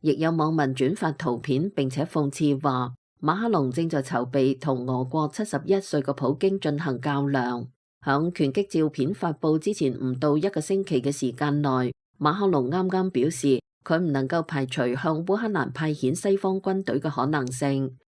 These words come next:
三月二十一號，美國政客報紙發布消息人士言論話，馬克龍近期響法國愛麗舍宮嘅私人談話中表示，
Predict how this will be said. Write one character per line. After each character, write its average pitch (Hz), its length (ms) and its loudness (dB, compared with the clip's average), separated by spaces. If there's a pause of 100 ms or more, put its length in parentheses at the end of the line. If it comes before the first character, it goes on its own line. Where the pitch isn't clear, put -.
(100)
三 175 260 -2
月 139 260 0
二 139 120 0
十 131 180 -2
一 143 60 0 (180)
號， 135 220 0 (240)
美 151 160 2
國 165 100 -2
政 160 240 -2
客 170 140 -4 (100)
報 151 160 4
紙 147 320 0
發 160 220 -2
布 147 260 2
消 190 160 2
息 190 140 2
人 139 200 -2
士 123 160 -4
言 135 360 2
論 135 260 0
話， 127 340 0 (300)
馬 156 160 0
克 233 120 -4
龍 147 200 2
近 143 240 -2
期 123 240 -2
響 - 240 -4
法 135 220 -2
國 147 380 0
愛 156 100 2
麗 147 180 2
舍 131 140 -4
宮 170 320 0
嘅 180 80 0
私 190 200 -2
人 147 220 2
談 123 240 -2
話 135 180 2
中 170 260 0
表 127 200 4
示， 123 420 2